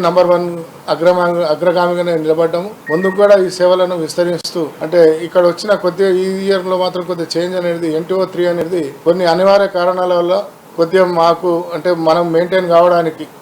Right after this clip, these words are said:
అంటే బ్రాడ్‌కాస్టర్ కానీ, ఈ మిగతా వాళ్ళు కానీ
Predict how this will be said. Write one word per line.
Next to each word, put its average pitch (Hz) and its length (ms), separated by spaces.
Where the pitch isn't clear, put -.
అంటే 156 120
బ్రాడ్‌కాస్టర్ 160 640
కానీ, 160 220
ఈ 156 100
మిగతా 165 280
వాళ్ళు 160 220
కానీ 156 220